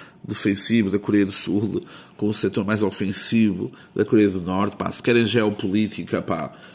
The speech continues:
vão pesquisar noutros podcasts. Isso aqui é um podcast sério. Familiar e de, e de futebol, tá bem? Ah,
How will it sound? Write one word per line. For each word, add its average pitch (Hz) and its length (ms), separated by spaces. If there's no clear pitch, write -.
vão 110 360
pesquisar 104 540
noutros 98 220
podcasts. 90 600
Isso - 160
aqui 92 180
é 98 60
um 90 40
podcast 90 560
sério. 95 560
Familiar 95 760
e 95 100
de, 90 680
e 107 80
de 98 80
futebol, 98 640
tá 90 120
bem? 90 240
Ah, 101 640